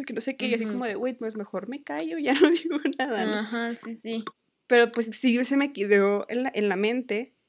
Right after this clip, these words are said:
Speaker 1: este, de decir esto de, pero es que de todas maneras, los diseñadores y los dueños de todas estas firmas enormes siguen siendo hombres.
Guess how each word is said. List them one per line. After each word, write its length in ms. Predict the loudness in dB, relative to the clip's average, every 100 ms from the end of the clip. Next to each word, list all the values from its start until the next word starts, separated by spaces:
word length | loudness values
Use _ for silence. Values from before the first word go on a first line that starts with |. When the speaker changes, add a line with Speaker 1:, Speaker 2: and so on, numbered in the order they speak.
| -12
Speaker 1:
este, 580 | -10 -10 -12 -10 -8 -8
de 200 | -6 -4
decir 260 | -4 -4
esto 200 | -4 -2
de, 120 | -2 0
pero 160 | 0
es 100 | 0
que 100 | 0
de 60 | -4
todas 220 | -2 -4
maneras, 560 | -2 -2 -2 -4 -6 -12 _ _ _ _ _ _ _ _ _
los 140 | 6 6
diseñadores 840 | 6 2 4 4 4 2 0 0
y 60 | -2
los 180 | -2 2
dueños 280 | 2 2 0
de 80 |
todas 240 | -2 -4 -4
estas 240 | -4 -6 -4
firmas 360 | -4 -4 -4
enormes 720 | -4 -4 -4 -4 -6 -8 -14 _ -10
siguen 360 | -2 0 0
siendo 340 | -2 -2 0 0
hombres. 680 | -2 -2 -2 -2 -6 -14